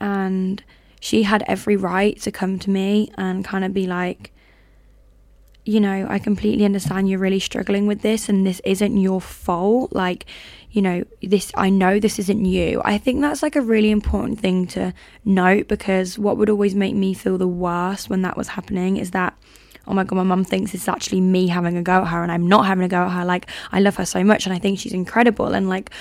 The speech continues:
I would never actually, like, scream at her like this if it wasn't for this eating disorder and O C D.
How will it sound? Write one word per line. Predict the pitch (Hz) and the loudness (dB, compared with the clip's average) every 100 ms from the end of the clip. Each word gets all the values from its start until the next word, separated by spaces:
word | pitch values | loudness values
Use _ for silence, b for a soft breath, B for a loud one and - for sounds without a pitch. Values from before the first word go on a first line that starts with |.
| B B B - | B B B -2
I | 190 185 | 0 0
would | 185 196 208 | 2 2 4
never | 202 202 220 240 190 | 6 6 6 4 4
actually, | - - 185 185 | -2 -4 -4 -4
like, | 175 - | -6 -6
scream | - 196 190 | -2 0 2
at | 175 | 0
her | 185 | 0
like | 180 | -2
this | 196 180 | -4 -4
if | 196 202 | -8 -6
it | |
wasn't | - 190 202 - | -2 -2 -4 -6
for | 208 | -4
this | 208 190 - | -4 -4 -4
eating | 202 208 | -2 -2
disorder | 208 - 202 202 196 | -4 -2 -2 -2 -2
and | 196 | -2
O | 202 | -2
C | - 202 | -4 -4
D. | 196 160 | -4 -6